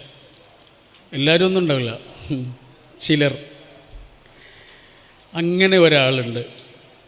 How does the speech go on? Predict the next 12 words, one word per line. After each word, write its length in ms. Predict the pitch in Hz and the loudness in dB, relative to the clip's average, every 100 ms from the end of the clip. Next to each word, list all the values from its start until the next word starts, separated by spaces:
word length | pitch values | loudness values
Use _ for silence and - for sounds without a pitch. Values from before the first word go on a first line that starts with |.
| _ - - _ - - - - | _ -20 -20 _ -20 -20 -20 -8
നമുക്ക്. 280 | 147 127 123 - - - - _ - - - - - - - - _ - _ _ _ _ _ - - _ _ _ _ _ _ - _ _ _ _ - _ - _ _ _ 160 | -6 -6 -8 -12 -20 -20 -20 _ -20 -20 -20 -20 -20 -20 -20 -20 _ -20 _ _ _ _ _ -20 -20 _ _ _ _ _ _ -20 _ _ _ _ -20 _ -20 _ _ _ -2
അദ്ദേഹം 280 | 156 165 170 | 4 4 4
ജീവിച്ച 320 | 160 151 151 165 | 2 2 2 0
മണ്ണിലൂടെയായിരുന്നു 880 | 151 143 143 147 143 139 131 127 127 180 - - - 156 | 0 0 0 2 2 0 -2 -4 -2 -4 -6 -14 -10 -2
ഞാനിപ്പോൾ 320 | 135 131 131 127 | -2 4 4 4
ഇങ്ങനെ 200 | 131 131 123 | -4 -4 -6
വന്നത്. 300 | 120 117 127 - - - - _ - _ _ - _ _ _ - - - _ _ - - - - - - - - - - - - _ _ _ - - - 135 | -8 -12 -14 -20 -20 -20 -20 _ -20 _ _ -20 _ _ _ -20 -20 -20 _ _ -20 -20 -20 -20 -20 -20 -20 -20 -20 -20 -20 -20 _ _ _ -20 -20 -16 -12
ഏഹ്, 340 | 139 139 139 135 - | -10 -10 -12 -8 0
ചേറൂർ 460 | 170 175 180 196 196 | 2 2 2 2 0
ഇവിടെ 160 | 180 170 | 2 0
അടുത്തുള്ളൊരു 440 | 147 160 147 139 135 | 0 -4 -4 -4 -4
സ്ഥലമല്ലേ 360 | 131 123 120 | -6 -6 -6